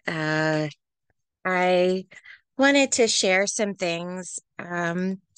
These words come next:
that are going on with the podcast.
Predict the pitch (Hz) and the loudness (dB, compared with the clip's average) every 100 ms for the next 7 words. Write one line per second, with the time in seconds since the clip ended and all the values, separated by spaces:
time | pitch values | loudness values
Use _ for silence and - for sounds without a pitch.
0 | - - _ - 202 185 190 185 196 190 | -14 -14 _ 0 2 4 4 4 4 4
1 | 185 175 180 - 196 185 156 151 - 165 | 2 0 -2 -4 -4 0 0 -2 -4 -4
2 | 160 285 - - | -4 -4 -8 -14